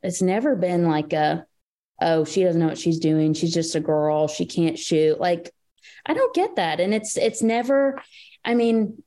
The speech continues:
you don't even, like, the people you meet hunting are the best, the best people ever.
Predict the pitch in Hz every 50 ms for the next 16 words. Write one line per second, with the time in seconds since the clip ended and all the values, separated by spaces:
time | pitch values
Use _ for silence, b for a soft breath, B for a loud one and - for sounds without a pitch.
0 | _ - 208 220 220 233 247 254 269 269 247 277 233 190 233 240 240 - - -
1 | - - 269 269 - 330 330 370 349 330 294 277 220 - - 220 233 254 247 254
2 | 254 240 220 208 190 185 170 185 185 190 185 - - - - - - 185 202 226
3 | 220 - - - 226 220 226 190 175 170 165 170 - - 196 202